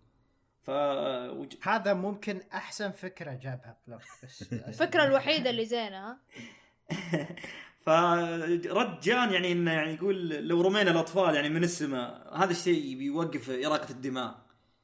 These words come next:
Speaker 1: إيش الفائدة يعني؟" وجان يعني قاعد، قاعد حتى في رسائله من بداية العمل إلى ن-، للآن يعني.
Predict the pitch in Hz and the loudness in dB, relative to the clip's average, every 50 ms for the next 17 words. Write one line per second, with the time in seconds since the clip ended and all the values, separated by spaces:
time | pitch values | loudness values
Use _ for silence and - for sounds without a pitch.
0 | _ _ _ _ - - - - - 175 170 190 170 170 175 175 170 147 131 120 | _ _ _ _ -20 -20 -18 -10 -8 -6 -4 -2 0 4 6 6 6 6 4 0
1 | 120 113 110 101 98 107 113 113 - - - _ _ - - - - - - 196 | -2 -4 -4 -6 -8 -10 -14 -18 -20 -20 -20 _ _ -20 -18 -16 -14 -10 -8 -6
2 | 185 170 277 277 269 262 247 247 - 226 190 196 175 170 - 170 196 170 - - | -2 4 6 6 6 6 4 2 0 0 -2 -2 -2 -6 -4 -4 -4 -4 -4 -6
3 | - 214 - - - 180 170 160 151 151 139 135 131 135 160 165 156 151 - 170 | -8 -8 -8 -6 -2 0 2 2 2 2 0 0 -2 0 0 0 0 0 0 0
4 | 170 165 160 131 160 156 156 156 151 143 147 147 151 147 151 175 170 165 170 156 | 0 0 0 0 0 0 0 0 0 -2 -4 -4 -6 -4 0 0 0 0 0 -2
5 | 151 151 135 127 127 117 - - - - - - 139 180 190 190 185 175 170 165 | -4 -4 -6 -8 -10 -14 -16 -18 -20 -14 -6 -2 0 2 2 2 0 0 0 0
6 | 165 156 156 160 160 - 175 180 190 185 160 - - 165 156 131 113 110 104 90 | 0 0 -2 -4 -4 0 2 2 4 4 2 2 4 4 4 4 2 -2 -6 -8
7 | 92 95 | -12 -14